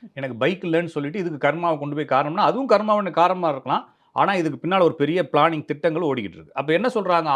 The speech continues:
ஆன்மாக்கள், அ, இந்த, இந்த ஆன்மாவினுடைய கர்மாவை பத்தி? இந்த கர்மாவை அஞ்சா பிரிக்கிறாங்க, சரிங்களா? பிராப்தம், ஆ, ஆ, காமியம்,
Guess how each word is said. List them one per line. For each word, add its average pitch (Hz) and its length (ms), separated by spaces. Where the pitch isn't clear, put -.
ஆன்மாக்கள், 151 340
அ, 120 260
இந்த, 113 260
இந்த 127 120
ஆன்மாவினுடைய 160 580
கர்மாவை 123 360
பத்தி? 104 380
இந்த 139 200
கர்மாவை 185 300
அஞ்சா 156 280
பிரிக்கிறாங்க, 104 520
சரிங்களா? 113 340
பிராப்தம், 165 460
ஆ, 101 400
ஆ, 104 240
காமியம், 156 560